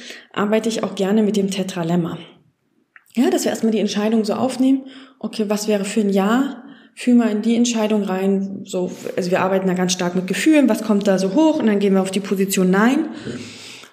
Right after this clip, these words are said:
Und dann, äh, sage ich immer noch so, okay, jetzt legst du mal noch zwei Zettel hin. Also ich arbeite da immer mit Bodenankern.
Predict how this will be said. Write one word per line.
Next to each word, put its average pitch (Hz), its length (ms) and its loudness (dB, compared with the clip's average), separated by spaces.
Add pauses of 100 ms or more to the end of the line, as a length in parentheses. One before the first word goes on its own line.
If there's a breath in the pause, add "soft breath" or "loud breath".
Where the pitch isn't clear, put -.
(380 loud breath)
Und 233 140 4
dann, 240 260 6
äh, 240 220 4
sage 233 140 6
ich 226 120 0
immer 233 120 6
noch 220 160 2
so, 220 120 2
okay, 196 420 -2
jetzt 208 180 -4
legst 262 220 -2
du 240 40 2
mal 202 120 4
noch 202 180 0
zwei 180 260 -4
Zettel 180 320 -2
hin. 175 120 -2
Also 175 160 -6
ich - 160 -8
arbeite 185 320 -2
da 185 120 -4
immer 180 140 -4
mit 180 160 -2
Bodenankern. 208 840 -4